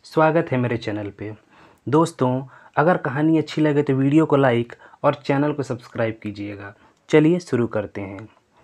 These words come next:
यह क्या बहू, आज भी इतनी रोटियां बच गई? दो साल हो गए इस घर में, लेकिन आज भी अकल नहीं आई। यह क्या कुशल गृहिणी के लक्षण हैं? पर मम्मी जी,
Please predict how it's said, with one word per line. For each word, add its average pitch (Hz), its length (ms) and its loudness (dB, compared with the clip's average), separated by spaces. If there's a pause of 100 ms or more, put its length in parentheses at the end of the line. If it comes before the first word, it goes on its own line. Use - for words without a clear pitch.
(240)
यह 180 160 6
क्या 143 220 2
बहू, 117 360 -2 (280)
आज 170 200 6
भी 170 140 4
इतनी 156 320 2
रोटियां 185 360 2
बच 170 180 2
गई? 101 280 -6 (480)
दो 170 160 6
साल 170 240 2
हो 156 180 4
गए 127 200 2
इस 107 140 -8
घर 104 220 -8
में, 107 200 -8 (360)
लेकिन 151 340 4
आज 165 200 2
भी 147 120 2
अकल 160 340 4
नहीं 139 260 6
आई। 101 300 -6 (460)
यह 165 160 6
क्या 147 380 6
कुशल 139 340 2
गृहिणी 160 380 6
के 175 100 2
लक्षण 175 380 4
हैं? 110 280 -4 (380)
पर 156 100 8
मम्मी 143 340 6
जी, 107 320 -4